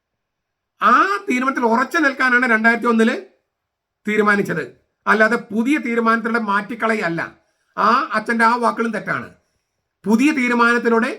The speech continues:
ഈ സീറോ മലബാർ സഭയിൽ സ്-, അംഗീകരിക്കപ്പെട്ട രീതിയെ മാറ്റിക്കളയാൻ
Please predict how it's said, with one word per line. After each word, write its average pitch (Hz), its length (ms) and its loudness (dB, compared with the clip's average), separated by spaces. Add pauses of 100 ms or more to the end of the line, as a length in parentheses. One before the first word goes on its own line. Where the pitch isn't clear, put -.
(280)
ഈ 214 140 2 (480)
സീറോ 247 300 2
മലബാർ 269 320 0
സഭയിൽ 254 460 -2 (240)
സ്-, - 220 -20
അംഗീകരിക്കപ്പെട്ട 247 920 -2
രീതിയെ 233 500 0 (260)
മാറ്റിക്കളയാൻ 262 1040 0